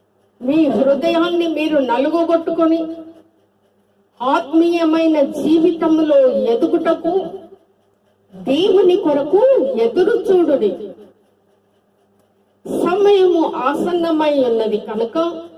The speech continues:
సమయములో దేవుడు ఏ సమయమైనా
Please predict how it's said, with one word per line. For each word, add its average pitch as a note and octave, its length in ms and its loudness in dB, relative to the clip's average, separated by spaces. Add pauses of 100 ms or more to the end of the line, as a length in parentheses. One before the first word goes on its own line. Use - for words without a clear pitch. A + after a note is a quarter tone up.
(1000)
సమయములో F4+ 840 2
దేవుడు D4 460 0
ఏ B3+ 340 -2
సమయమైనా E4 840 0